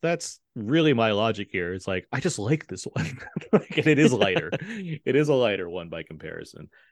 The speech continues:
Speaker 1: How to Measure a Year, I th-, I mean, I, I wouldn't think
Speaker 2: Well,
Speaker 1: that's
Speaker 2: how do
Speaker 1: gonna
Speaker 2: you
Speaker 1: win,
Speaker 2: measure
Speaker 1: but,
Speaker 2: it?
Speaker 1: but I, but I like that it's basically, like, a short doc version of Boyhood. Like, that's the
Speaker 2: Oh.
Speaker 1: movie. Um, and it's, you know, it's endearing in its own way as far
Speaker 2: Okay.
Speaker 1: as what it's doing. Um,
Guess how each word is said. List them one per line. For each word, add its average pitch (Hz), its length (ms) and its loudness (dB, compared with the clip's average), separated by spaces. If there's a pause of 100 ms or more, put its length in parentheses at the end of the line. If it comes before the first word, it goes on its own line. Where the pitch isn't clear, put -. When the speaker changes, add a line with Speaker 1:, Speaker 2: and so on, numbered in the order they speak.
(160)
Speaker 1:
How 208 100 4
to 226 80 2
Measure 170 300 4
a 117 40 4
Year, 113 320 4
I 92 80 -2
th-, - 180 -8
I 101 60 -4
mean, 101 160 -4
I, 92 120 0
I - 160 0
wouldn't 98 200 -2
think 90 140 -4
Speaker 2:
Well, 135 60 0
Speaker 1:
that's 160 60 -4
Speaker 2:
how 233 80 4
do 247 100 6
Speaker 1:
gonna 294 60 8
Speaker 2:
you 165 60 8
Speaker 1:
win, - 20 2 (100)
Speaker 2:
measure 85 160 -2
Speaker 1:
but, - 100 -2
Speaker 2:
it? - 60 -10 (360)
Speaker 1:
but 104 220 -2
I, 107 200 2
but 117 180 0
I 117 80 2
like 135 240 2
that 123 120 0
it's 110 80 -8
basically, 113 300 0
like, 98 180 -2
a 104 120 -2
short 117 360 -2
doc 104 260 -2
version 104 320 -4
of 85 120 -6
Boyhood. 104 440 -2 (420)
Like, - 160 -10
that's 87 220 -2
the 170 60 4
Speaker 2:
Oh. 294 140 4
Speaker 1:
movie. 107 240 -4 (540)
Um, 82 540 -6 (100)
and 92 180 -2
it's, - 280 -8 (140)
you 214 140 -4
know, 127 120 0
it's - 120 -4
endearing 120 400 -2
in 107 60 -2
its 104 120 -6
own 95 140 0
way 92 240 -4 (120)
as 110 140 -12
far 90 180 -6
Speaker 2:
Okay. 104 100 -2
Speaker 1:
as 151 120 -8 (200)
what 92 120 -8
it's 82 100 -14
doing. 85 320 -8 (500)
Um, 101 380 -2